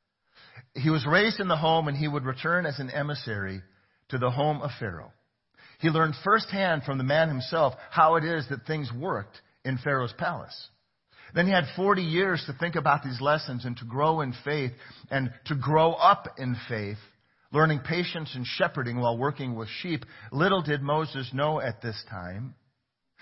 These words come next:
that it was through this same desert that he was gonna travel shepherding a herd of two or three million Israelites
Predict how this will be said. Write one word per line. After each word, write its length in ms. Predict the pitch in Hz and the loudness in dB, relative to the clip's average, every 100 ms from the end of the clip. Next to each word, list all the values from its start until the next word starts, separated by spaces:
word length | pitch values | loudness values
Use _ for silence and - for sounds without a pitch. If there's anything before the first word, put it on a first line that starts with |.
| - | -8
that 100 | 147 | 0
it 60 | 160 | 0
was 160 | 156 - | 0 -2
through 180 | 160 156 | 0 0
this 220 | 151 - | -2 -2
same 300 | 165 175 160 | -4 -2 -2
desert 540 | 147 165 147 123 110 | 0 0 0 -4 -4
that 120 | 123 | -6
he 120 | 117 143 | -6 -6
was 200 | 139 - | -8 -6
gonna 220 | 135 123 | -6 -6
travel 520 | - 147 151 120 110 - - | -4 0 0 0 -6 -10 -12
shepherding 760 | - - 180 160 120 101 107 104 - - | -4 0 0 -2 -4 -4 -6 -10 -12 0
a 120 | 127 | 2
herd 280 | 131 160 156 | 4 4 2
of 80 | 127 - | -2 -4
two 160 | 160 | -4
or 80 | 156 | -2
three 300 | 143 - 147 | -4 -6 -4
million 800 | 139 135 139 156 160 135 113 117 - | -4 -6 -4 -2 -2 -4 -6 -8 -10
Israelites 840 | 160 147 117 101 90 95 - | -10 -8 -6 -6 -6 -8 -12